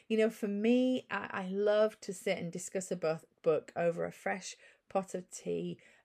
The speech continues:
and that, you know, a packet of biscuits, keep it simple. Uh, I think life is much easier that way, and just talk about the book.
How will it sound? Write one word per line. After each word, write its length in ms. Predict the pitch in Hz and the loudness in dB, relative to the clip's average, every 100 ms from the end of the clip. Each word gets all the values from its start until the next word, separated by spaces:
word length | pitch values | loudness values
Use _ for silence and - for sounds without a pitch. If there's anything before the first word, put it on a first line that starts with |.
| - | -6
and 200 | 180 180 | -2 -2
that, 160 | - | -2
you 60 | 185 | -6
know, 140 | 156 | -6
a 40 | 160 | -8
packet 360 | - 208 208 | -8 -6 -2
of 80 | 180 | -2
biscuits, 640 | 160 143 - 156 - - - | -2 -6 -4 -4 -4 -10 -10
keep 300 | 220 220 202 | -6 -4 -6
it 140 | - | -8
simple. 600 | - 165 156 - 156 147 - - _ | -8 -8 -8 -6 -6 -6 -12 -20 _
Uh, 240 | 165 156 - | -4 -4 -4
I 80 | 170 | -8
think 240 | - 170 | -10 -6
life 280 | 175 175 175 | -4 -4 -6
is 120 | 170 | -6
much 360 | 170 180 - - | -4 -4 -6 -8
easier 400 | 180 175 170 165 | -10 -8 -6 -6
that 220 | 156 - | -6 -8
way, 360 | 170 165 165 165 - _ - | -8 -6 -8 -12 -18 _ -10
and 200 | 196 180 | -8 -8
just 300 | 208 190 - | -10 -12 -16
talk 440 | 180 185 175 - - | -6 0 0 0 -6
about 440 | 175 156 151 - | -8 -6 -8 -10
the 60 | 160 | -6
book. 340 | 156 147 - | -4 -4 -8